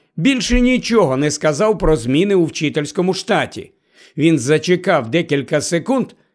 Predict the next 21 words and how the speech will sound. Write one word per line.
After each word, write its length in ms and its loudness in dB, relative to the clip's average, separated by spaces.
поки 280 -6
запанує 640 -2
цілковита 680 -2
тиша, 500 -4
і 260 0
аж 280 -2
тоді 600 -2
повів 480 0
далі. 440 0
"Зараз, 760 0
як 280 2
відомо 640 4
присутнім 640 0
у 60 0
цій 280 0
залі, 560 -2
лорд 400 4
Волдеморт 680 4
зі 180 -2
своїми 460 0
поплічниками 960 4